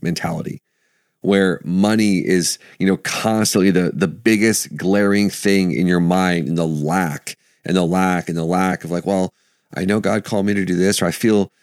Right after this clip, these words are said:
inspired and I'm supposed to go over here and do this. And God told me one day I'm gonna do this." And all we can see is the barriers, most of which are financial, of why that will never happen. And it's probably just, you know, wasn't a real prophecy, or the person got it wrong, or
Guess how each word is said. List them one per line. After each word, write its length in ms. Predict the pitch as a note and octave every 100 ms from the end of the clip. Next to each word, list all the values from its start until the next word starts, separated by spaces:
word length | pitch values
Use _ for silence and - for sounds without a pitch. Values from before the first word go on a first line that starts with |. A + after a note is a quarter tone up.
| _
inspired 460 | B1 F2 - G#2 A2
and 80 |
I'm 40 | G2+
supposed 240 | F#2 F#2+
to 60 | -
go 80 | F#2
over 120 | F2
here 160 | F#2+
and 80 | F#2+
do 120 | F2+
this. 280 | E2+ F2+ F#2+
And 80 | F2
God 220 | F2 G2
told 180 | - A2
me 60 | G#2
one 180 | F#2+
day 140 | F2+ F#2+
I'm 140 | F#2
gonna 180 | F2+ F#2
do 120 | F2
this." 300 | F2 G2 F#2 - _ _ _
And 160 | - G2+
all 280 | - A2+ B2
we 120 | A#2
can 180 | G#2+ G#2
see 380 | F#2 - G#2 F2 D2+
is 320 | F#2+ F2+ -
the 180 | - F2+
barriers, 960 | D#2 - F#2+ G2+ G#2+ A2 A2 A2 G2 - _ -
most 320 | D#2 F#2+ -
of 60 | G#2
which 160 | G#2+
are 80 | A2+
financial, 640 | A#2+ A2+ G#2+ G2 F2+ E2 - _
of 180 | - F#2
why 320 | F#2+ F#2+ G2
that 200 | F#2 G2
will 180 | F#2 F#2+
never 300 | F2+ F2 D#2+
happen. 400 | E2 - - - - _
And 140 | G2
it's 100 | F#2
probably 380 | - - G2 G2
just, 360 | F2 F2+ D#2+ -
you 120 | F2+
know, 220 | E2 D#2 - _
wasn't 300 | G#2+ G#2+ G2
a 40 | F#2+
real 200 | G#2 G#2
prophecy, 800 | - G#2 G2+ G2 A2 G2+ G2+
or 40 | F#2+
the 80 | F2
person 280 | G2+ F#2+
got 120 | F2+ F2+
it 40 |
wrong, 580 | F2 C3 B2 A2+ A2 G2+
or 160 | F#2+